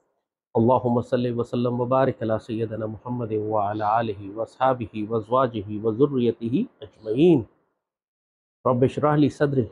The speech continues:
ویسر لی امری واحلل عقدۃ من لسانی یفقہوا قولی۔ سیدی رسول اللہ صلی اللہ علیہ وآلہ وسلم نے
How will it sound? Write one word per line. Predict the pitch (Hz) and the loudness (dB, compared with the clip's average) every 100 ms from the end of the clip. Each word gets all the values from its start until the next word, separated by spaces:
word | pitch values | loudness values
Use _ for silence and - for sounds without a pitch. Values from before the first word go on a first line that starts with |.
| 101 | -4
ویسر | 123 120 - 147 | 0 -2 2 0
لی | 131 123 | 2 2
امری | 117 113 104 | 2 2 0
واحلل | 107 117 107 110 | -2 -2 -2 -2
عقدۃ | - 110 110 | -2 -4 -4
من | 107 107 | -4 -4
لسانی | 101 98 123 117 104 104 | -6 -4 -2 -2 -2 -4
یفقہوا | 104 _ 107 98 95 _ - | -6 _ -8 -6 -8 _ 0
قولی۔ | 110 101 92 - _ _ _ _ _ _ _ _ _ _ _ _ _ _ - | 2 2 -2 -12 _ _ _ _ _ _ _ _ _ _ _ _ _ _ 2
سیدی | 135 147 196 202 | 4 6 4 2
رسول | 131 143 139 | 2 4 4
اللہ | 151 180 - | 4 2 0
صلی | 139 127 | -4 0
اللہ | 131 160 | 2 2
علیہ | 151 135 127 | 4 4 4
وآلہ | 120 123 | 2 0
وسلم | 107 123 131 156 | -2 -2 -2 -2
نے | 131 | -4